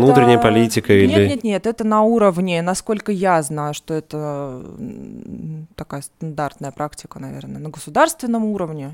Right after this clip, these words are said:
Speaker 2: Я просто в это как-то не вдаюсь, поэтому, честно говоря, не знаю. Но это не, а, решение конкретно университета или области. То
Speaker 1: Ну,
Speaker 2: есть это
Speaker 1: университет
Speaker 2: Министерство образования.
Speaker 1: государственный, он же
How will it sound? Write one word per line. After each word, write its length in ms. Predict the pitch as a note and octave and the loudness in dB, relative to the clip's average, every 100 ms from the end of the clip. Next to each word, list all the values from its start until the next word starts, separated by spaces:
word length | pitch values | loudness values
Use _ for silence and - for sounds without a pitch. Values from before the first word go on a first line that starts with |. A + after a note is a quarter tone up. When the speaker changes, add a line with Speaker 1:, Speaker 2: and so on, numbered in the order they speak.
| - | -16
Speaker 2:
Я 180 | E3+ F#3+ | -6 -6
просто 360 | F3+ E3+ - D#3 | -4 -10 -12 -14
в 60 | |
это 180 | D#3 - | -14 -16
как-то 280 | D#3 - - | -20 -20 -14
не 80 | D3+ | -12
вдаюсь, 400 | D3+ E3 G#3+ - | -8 -8 -10 -14
поэтому, 280 | D3+ - D#3 | -18 -14 -14
честно 340 | - D#3+ - | -14 -14 -14
говоря, 260 | D3 D3 D3+ | -14 -12 -12
не 160 | D#3+ D#3 | -12 -12
знаю. 320 | C3+ C3 D3 _ - - _ | -14 -14 -16 _ -20 -20 _
Но 180 | A3+ B3+ | -2 2
это 260 | A#3 B3 A#3+ | 2 2 0
не, 680 | A#3 A3+ A3+ A3+ A#3 A3+ G#3+ - | 0 0 0 0 0 0 -4 -12
а, 440 | - F3+ E3 E3+ E3+ | -6 -4 -2 -2 -2
решение 680 | F3+ - G3+ F#3 D#3+ C#3+ C#3+ | -2 -4 -2 -2 -4 -8 -10
конкретно 600 | E3+ D#3 - D3 - C3 | -12 -12 -8 -10 -8 -8
университета 880 | C#3 C3+ - D#3 - G3 A#3 A3+ F3 | -8 -8 -10 -8 -6 -2 -2 -2 -8
или 260 | D3+ C#3+ | -8 -10
области. 500 | D3+ F3+ G#3+ F3 - | -8 -8 -8 -10 -14
То 140 | - B2+ | -4 4
Speaker 1:
Ну, 120 | A#2 | 8
Speaker 2:
есть 100 | G#2 | 8
это 80 | E2+ | 8
Speaker 1:
университет 380 | G2+ G2 B2 A2 | 6 6 4 4
Speaker 2:
Министерство 240 | G#2+ - | 4 4
образования. 260 | F3+ B2 D#3+ | 6 6 4
Speaker 1:
государственный, 360 | F3+ - F3+ | 2 0 0
он 140 | E2 E2+ | 2 0
же 380 | F2+ F2 E2+ | 4 6 6